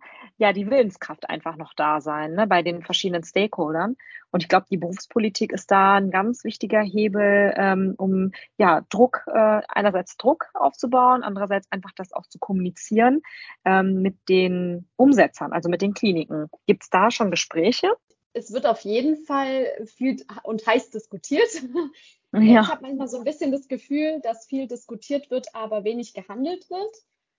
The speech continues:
Speaker 2: Finde ich sehr schade. <laughs> Aber ich hab schon das Gefühl, dass, ja, das Umdenken findet immer mehr statt.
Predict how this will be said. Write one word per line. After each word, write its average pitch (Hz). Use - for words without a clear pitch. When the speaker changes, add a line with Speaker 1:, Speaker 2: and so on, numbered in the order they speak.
Speaker 2:
Finde 226
ich 214
sehr 190
schade. 247
<laughs> -
Aber 285
ich -
hab 240
schon 269
das 226
Gefühl, 262
dass, 233
ja, 220
das -
Umdenken 254
findet 214
immer 208
mehr 180
statt. 269